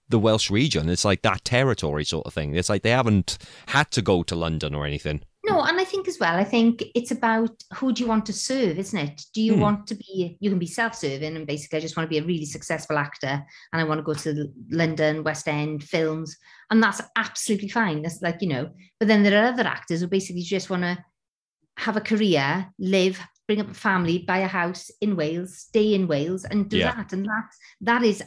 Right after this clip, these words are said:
Speaker 2: as valid as anything else in my book. So,
Speaker 1: Mm.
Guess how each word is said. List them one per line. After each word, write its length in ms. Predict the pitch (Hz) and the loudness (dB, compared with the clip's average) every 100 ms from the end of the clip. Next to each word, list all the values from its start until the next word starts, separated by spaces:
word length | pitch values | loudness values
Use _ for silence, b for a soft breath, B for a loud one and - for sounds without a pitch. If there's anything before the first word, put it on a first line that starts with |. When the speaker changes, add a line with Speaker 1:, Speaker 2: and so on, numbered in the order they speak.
| - | -4
Speaker 2:
as 400 | 233 247 240 226 - | 0 0 -2 -8 -10
valid 680 | 175 170 196 190 185 160 165 - _ | -8 -4 -2 0 0 0 -4 -12 _
as 280 | 185 175 175 - | -6 -4 -6 -2
anything 420 | 190 185 180 180 | 2 4 4 0
else 340 | 170 160 147 - | -2 -4 -4 -6
in 80 | 143 | -4
my 140 | 123 | -4
book. 300 | 139 139 139 | -2 -4 -4
So, 400 | - 160 156 - B | -4 0 0 -4 B
Speaker 1:
Mm. 260 | 185 90 | 2 2